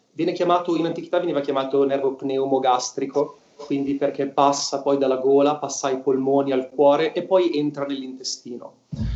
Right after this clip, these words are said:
Quindi il nervo vago è quello che è correlato al nostro gut instinct, al nostro istinto di pancia, quando si dice persone di pancia, perché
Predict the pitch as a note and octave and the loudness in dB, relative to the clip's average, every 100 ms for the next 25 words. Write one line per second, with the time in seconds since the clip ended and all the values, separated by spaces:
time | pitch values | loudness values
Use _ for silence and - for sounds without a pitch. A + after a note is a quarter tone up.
0 | - _ - G#3+ G3 F3 - F#3 F3 F3+ | -8 _ -6 -2 0 2 2 0 2 4
1 | F#3+ F3 D#3+ C#3+ C3+ C#3 C3+ D3 D#3 D3+ | 4 2 4 4 2 0 0 0 0 -2
2 | C#3+ D3 C#3+ C#3 C3+ C#3+ C#3+ C#3 - B2+ | -6 -2 0 -2 -2 0 0 -2 -4 -2
3 | C3+ C#3 - C3 - B2+ A#2+ A#2 B2 B2 | -2 -2 -6 -6 -6 -6 -6 -4 -4 -4
4 | B2+ - B2+ A#2+ - - - - D3 C#3+ | -4 0 2 2 0 -2 -4 -4 0 2
5 | C#3 C#3 C3+ B2+ A#2+ A#2+ B2 - B2+ - | 2 0 2 2 2 -2 -6 -2 -4 -2
6 | B2 C3 - B2+ - B2+ A#2+ B2 B2 A#2 | -4 -4 -4 -4 -2 -2 -2 0 0 0
7 | - - A#2 - A#2+ | -4 -6 -4 0 0